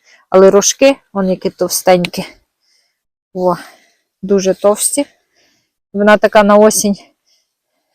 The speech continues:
з-, така Азія стає присадькувата. Листя ніби лягає по плівці.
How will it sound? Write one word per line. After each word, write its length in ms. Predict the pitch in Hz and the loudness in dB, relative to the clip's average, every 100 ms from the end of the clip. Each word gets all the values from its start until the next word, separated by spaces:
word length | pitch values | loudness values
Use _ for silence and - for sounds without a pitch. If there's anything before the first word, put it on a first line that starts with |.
| - | -12
з-, 280 | 196 180 185 | -6 -6 -6
така 400 | - 185 190 185 _ | -6 -2 0 0 _
Азія 380 | 185 190 185 185 | 0 0 2 0
стає 320 | - 190 190 | 0 -4 -4
присадькувата. 880 | 190 190 - 175 165 - 165 - 165 _ _ - | -4 -6 -4 -4 -6 -10 -10 -10 -12 _ _ -2
Листя 360 | 190 202 - 190 | 0 0 -2 -2
ніби 300 | 196 190 196 | -2 -2 0
лягає 440 | 190 196 175 175 - _ _ _ _ _ _ _ - | 2 2 2 0 -6 _ _ _ _ _ _ _ -6
по 100 | 180 | -6
плівці. 520 | - 175 170 - | 0 -2 -2 -12